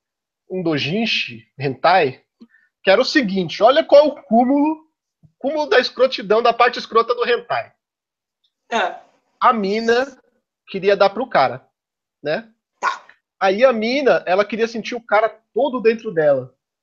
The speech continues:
Speaker 1: né? Aí a história é o seguinte, a mina faz uma cirurgia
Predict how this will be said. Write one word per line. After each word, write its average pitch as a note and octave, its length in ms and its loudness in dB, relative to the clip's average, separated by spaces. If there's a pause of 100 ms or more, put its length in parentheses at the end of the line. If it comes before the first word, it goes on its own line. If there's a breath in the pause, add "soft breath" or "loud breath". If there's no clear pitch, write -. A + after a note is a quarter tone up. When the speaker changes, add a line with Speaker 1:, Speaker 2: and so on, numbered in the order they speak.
(100)
Speaker 1:
né? D3+ 280 -8 (520)
Aí A3 280 2
a C#4 40 8
história C4+ 320 2
é C#4+ 40 0
o - 20 -6
seguinte, A3+ 360 -10 (160)
a F3 60 -4
mina F#3 240 -2
faz A#3 240 -2
uma C#4 140 0
cirurgia G3+ 640 -10